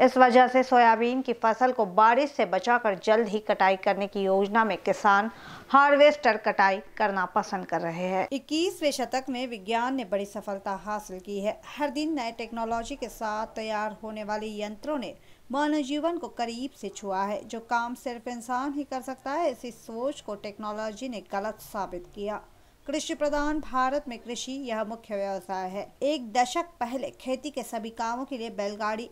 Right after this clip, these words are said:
एकमात्र साधन था, पर अब उसकी जगह टेक्नोलॉजी के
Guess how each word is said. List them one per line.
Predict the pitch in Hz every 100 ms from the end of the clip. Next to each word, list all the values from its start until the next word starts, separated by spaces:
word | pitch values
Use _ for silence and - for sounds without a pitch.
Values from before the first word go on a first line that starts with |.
| -
एकमात्र | 226 226 214 226 226 208
साधन | 202 220 214 185 175
था, | 196 208 - -
पर | 311 330
अब | 320
उसकी | 320 311
जगह | 269 262 254
टेक्नोलॉजी | 269 247 240 247 254 254 -
के | 277